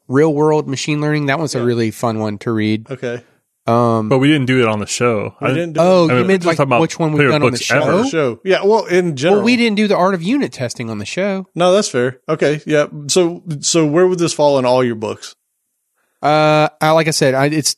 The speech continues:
Speaker 1: it's too early for me. I'm apparently not as far into it as you guys are, 'cause you guys are way more excited.
Speaker 2: This is number
Speaker 1: I'm not
Speaker 2: one.
Speaker 1: saying I'm not enjoying the book. Don't
Speaker 2: Yeah,
Speaker 1: get me
Speaker 2: no, no,
Speaker 1: wrong. It
Speaker 2: so
Speaker 1: sound-, that sounded kinda negative after,
Speaker 2: No, no, not
Speaker 1: after
Speaker 2: at all.
Speaker 1: I heard it.
Speaker 2: Not at all.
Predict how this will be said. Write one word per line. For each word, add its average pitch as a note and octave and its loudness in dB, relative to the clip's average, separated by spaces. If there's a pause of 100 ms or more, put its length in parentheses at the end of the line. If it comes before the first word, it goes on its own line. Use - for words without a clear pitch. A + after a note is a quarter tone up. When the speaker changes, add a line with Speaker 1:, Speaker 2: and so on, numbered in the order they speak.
Speaker 1:
it's C#3+ -2
too C#3+ 0
early A#2 2
for G2 -10
me. G2 -8
I'm A#2+ 0
apparently C#3 0
not B2+ 0
as A#2+ -8
far B2 2
into A#2+ -2
it A2+ -2
as G#2+ -4
you A#2 -2
guys G#2 -4
are, G2 -4
'cause G2+ -8
you A#2 -6
guys A2 -2
are G2+ -6
way A2+ -2
more A2 -4
excited. G2+ -8 (180)
Speaker 2:
This C#3+ -2
is C3 -4
number C3+ -2
Speaker 1:
I'm A#3+ 0
not C#4+ 2
Speaker 2:
one. A#3+ 0
Speaker 1:
saying A#3 2
I'm F#3+ 2
not F3+ 2
enjoying C#3+ 0
the G#2 -6
book. A2 -2
Don't C3+ 0
Speaker 2:
Yeah, A#2 2
Speaker 1:
get B2+ 0
me A#2 -2
Speaker 2:
no, D3 0
no, C3+ 2
Speaker 1:
wrong. A2 -4
It C#3 -4
Speaker 2:
so D#3 0
Speaker 1:
sound-, D3 -2
that D3 0
sounded D3 -2
kinda A#2+ -6
negative A2 -6
after, G2+ -8 (120)
Speaker 2:
No, G3+ 0
no, D3 2
not C3+ -2
Speaker 1:
after - -6
Speaker 2:
at C3+ -2
all. A#2 0
Speaker 1:
I G2+ -6
heard A2 -6
it. G2+ -10
Speaker 2:
Not B2+ -6
at G#2+ -6
all. G2 -10